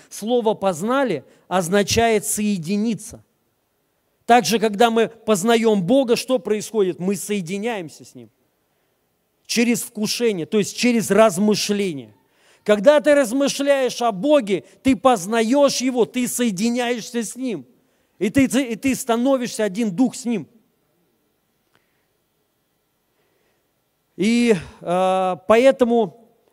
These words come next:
многие про-, ну, не многие, все проблемы вы должны понять.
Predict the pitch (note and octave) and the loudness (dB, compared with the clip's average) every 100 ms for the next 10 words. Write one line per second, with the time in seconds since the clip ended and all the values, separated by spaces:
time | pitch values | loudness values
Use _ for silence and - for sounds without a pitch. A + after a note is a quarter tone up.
0 | - F3 B3 C#4 C4 A3 A#3 A#3+ A3+ A#3 | -8 -2 0 0 -2 -2 -4 -4 -2 -2
1 | F#3 G3+ B3+ B3+ D3+ C#3+ - C4 A#3+ C4 | -2 -2 0 0 -2 -6 -4 -4 -2 -2
2 | C#4 C#4+ F3 B2+ F#3+ F#3 F3+ F#3 F3+ F#3 | -2 -4 -4 -4 0 0 0 -4 -6 -6
3 | G#3 G#3 B2+ | -6 -8 -10